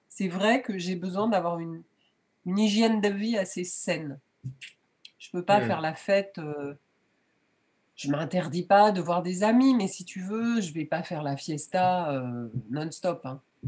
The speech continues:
Speaker 1: parce que ça, sinon, je, je serais pas, je serais pas, je pourrais pas créer comme je, je crée.
Speaker 2: Ouais.
Speaker 1: C'est, il me faut, euh, alors, il me faut un univers, euh,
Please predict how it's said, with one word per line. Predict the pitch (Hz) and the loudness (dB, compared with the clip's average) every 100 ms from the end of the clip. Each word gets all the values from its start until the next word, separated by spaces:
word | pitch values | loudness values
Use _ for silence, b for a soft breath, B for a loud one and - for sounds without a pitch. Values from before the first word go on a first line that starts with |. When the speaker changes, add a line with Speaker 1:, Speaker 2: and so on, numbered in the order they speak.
| 131 | -10
Speaker 1:
parce | 135 | -12
que | - 139 135 127 123 123 | -8 -6 -6 -6 -8 -8
ça, | 123 - | -10 -12
sinon, | - - 147 165 175 | -14 -10 -8 -8 -10
je, | 147 135 123 117 | -8 -8 -8 -10
je | 120 | -12
serais | 131 - 139 | -12 -10 -6
pas, | 135 127 123 120 | -4 -2 -4 -6
je | 123 | -8
serais | 131 - 123 | -12 -12 -8
pas, | 131 131 131 _ _ | -6 -8 -12 _ _
je | - | -20
pourrais | - 143 131 | -10 -8 -6
pas | 131 | -6
créer | 131 - 151 | -8 -8 -8
comme | 156 147 | -8 -10
je, | 135 139 123 123 | -8 -8 -8 -8
je | 135 | -6
crée. | 131 - 165 _ _ _ _ _ _ _ _ - | -6 -8 -14 _ _ _ _ _ _ _ _ -4
Speaker 2:
Ouais. | 113 - | -4 -6
Speaker 1:
C'est, | - 135 | -12 -10
il | 123 120 - _ - _ _ _ | -8 -8 -12 _ -20 _ _ _
me | - 165 | -8 -8
faut, | - - 175 165 160 | -8 -8 -6 -4 -2
euh, | 143 139 131 127 _ | 0 0 -2 -6 _
alors, | - - 135 131 | -18 -10 -8 -6
il | 139 | -6
me | 143 | -6
faut | - - 147 | -12 -10 -6
un | 139 | -2
univers, | 147 156 156 147 151 147 | -2 -4 -6 -4 -6 -6
euh, | 135 120 117 | -10 -8 -10